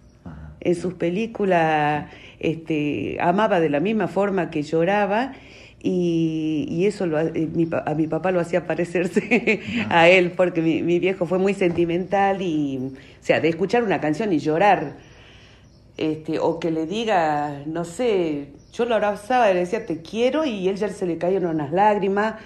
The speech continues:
Speaker 2: o si me tenía que puntuar algo o retar por algo, lo hacía llorando. Este, así que sus amigos, sus, sus,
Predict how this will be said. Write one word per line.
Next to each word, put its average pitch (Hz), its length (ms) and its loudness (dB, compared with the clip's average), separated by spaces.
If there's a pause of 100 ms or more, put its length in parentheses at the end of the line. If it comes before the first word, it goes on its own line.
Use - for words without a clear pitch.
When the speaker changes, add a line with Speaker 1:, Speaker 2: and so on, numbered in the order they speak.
(360)
Speaker 2:
o 185 120 4
si 180 180 -2
me 170 120 2
tenía 196 540 0
que 165 240 -2 (880)
puntuar 180 680 2
algo 196 640 4
o 170 80 2
retar 170 560 0
por 170 160 2
algo, 196 440 2 (200)
lo 156 100 4
hacía 165 300 0
llorando. 180 600 2 (1300)
Este, 165 560 0
así 220 360 -2
que - 340 -2 (500)
sus 127 300 -6
amigos, 180 560 2
sus, 139 220 -10
sus, - 240 -18